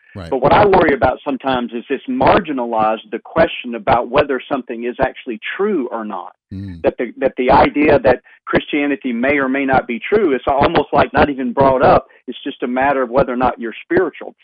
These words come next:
Speaker 2: I heard a gentleman, uh, decades ago who had come out of the New Age movement into Christianity, and he made a comment I've never forgotten all these decades later. He said, "There's a difference between being spiritual and being godly."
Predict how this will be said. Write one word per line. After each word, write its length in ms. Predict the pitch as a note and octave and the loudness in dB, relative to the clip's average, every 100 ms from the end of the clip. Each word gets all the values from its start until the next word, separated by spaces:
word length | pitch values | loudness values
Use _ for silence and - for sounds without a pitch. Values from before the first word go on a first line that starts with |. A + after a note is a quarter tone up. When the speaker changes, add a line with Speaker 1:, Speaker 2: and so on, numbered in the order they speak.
| _ - | _ 0
Speaker 2:
I 120 | C#3+ | 2
heard 200 | D#3+ C#3 | 4 2
a 80 | B2 | 2
gentleman, 560 | C#3+ D3 C#3 C3 A#2+ A2+ _ _ A#2+ | 0 0 2 0 -2 -8 _ _ -2
uh, 100 | A2+ G#2 | -2 0
decades 500 | - G#3 - B2 A#2 | 2 2 2 0 0
ago 540 | A#2+ G#2+ A2 A2 A2+ - | -8 -4 0 0 -2 -2
who 300 | C#3+ C3+ B2 | 0 0 0
had 300 | C3 B2 A2 | 2 2 2
come 180 | - C#3 | -2 0
out 260 | B2 D#3 | 2 2
of 100 | C3+ | 0
the 100 | A#2+ | -4
New 260 | A#2 C#3+ C3+ | -2 0 2
Age 220 | D3+ E3+ A#2 | 2 0 -4
movement 380 | A2+ A2 A2 | -6 -6 -6
into 240 | A#2+ C3+ A#2 | -6 -6 -8
Christianity, 920 | - C#3+ - A2+ C3 D#3+ - G#2+ - _ _ _ _ A2+ | -8 -8 -8 -8 -6 -6 -8 -10 -14 _ _ _ _ -12
and 120 | A#2 | -6
he 100 | E3 | 0
made 220 | E3+ B2+ | 2 2
a 60 | - | 0
comment 420 | D#3+ D#3 C#3 B2 | 0 0 0 0
I've 160 | A#2 | 0
never 280 | A#2 C#3+ D3+ | 2 0 0
forgotten 500 | - C#3 D3 - A#2 | -4 0 2 2 2
all 200 | A#2+ C#3 | 2 2
these 220 | B2+ A#2+ | -2 -6
decades 480 | - C3+ - B2+ A2 | -2 -2 -2 -4 -4
later. 400 | B2 C3+ C3+ A2 - - - | -2 -2 0 -4 -8 -16 -10
He 80 | C3 | -6
said, 140 | D3+ A#2+ | -2 0
"There's 200 | C3+ - | -2 -4
a 60 | A#2 | -4
difference 420 | F3+ G#3 E3 C#3+ | -2 -2 -2 -6
between 420 | - - D3 B2+ A2 | -10 -8 -6 -6 -4
being 260 | C3 A#2 - | -6 -6 -10
spiritual 600 | - C3+ C#3+ C3+ C#3 B2 | -6 -2 -2 -2 -4 -6
and 180 | A#2+ A2 | -6 -6
being 300 | B2 A2 G2+ | -6 -6 -4
godly." 560 | A2 A#2 A2 F#2+ F2+ | -2 0 -2 -8 -18